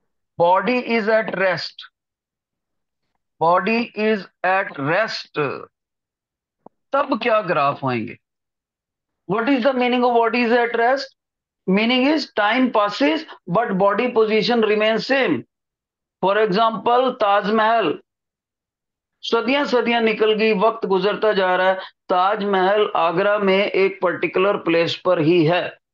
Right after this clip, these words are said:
तो ताजमहल is at rest। ठीक है, अब बेटे इसको समझने के लिए आपको तीन सिंबल्स का ज्ञान होना चाहिए।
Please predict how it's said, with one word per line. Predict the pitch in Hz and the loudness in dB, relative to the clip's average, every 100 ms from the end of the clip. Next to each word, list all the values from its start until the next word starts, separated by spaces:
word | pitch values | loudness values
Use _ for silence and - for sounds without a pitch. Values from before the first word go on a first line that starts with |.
| _ _ _ _ _ _ _ - | _ _ _ _ _ _ _ -4
तो | 202 | -4
ताजमहल | 208 190 185 202 208 220 | 0 0 0 0 -2 0
is | 202 190 190 | 2 2 2
at | 190 180 | 0 0
rest। | 165 165 - - - _ _ _ _ _ _ _ _ _ _ _ _ - | -2 -2 -6 -14 -20 _ _ _ _ _ _ _ _ _ _ _ _ -8
ठीक | 175 | -4
है, | 233 240 - _ _ _ _ - | -2 -4 -8 _ _ _ _ -2
अब | 240 277 226 | -2 0 -2
बेटे | 226 220 262 277 277 _ _ _ 240 | 0 0 0 -2 -6 _ _ _ -4
इसको | 233 - - | -4 -2 -2
समझने | 240 233 220 202 214 240 | 0 0 0 0 0 -2
के | 226 208 | -2 0
लिए | 190 196 233 254 - - - - | 2 2 0 -2 -6 -20 -12 -2
आपको | 185 226 - 233 254 | 0 0 -2 -2 -2
तीन | - 254 262 277 | 0 0 2 0
सिंबल्स | - 254 214 254 214 | 0 0 2 0 -2
का | 233 226 | -2 -2
ज्ञान | 190 180 190 202 | 0 0 0 0
होना | 175 151 | 0 0
चाहिए। | 135 131 123 | -2 -4 -4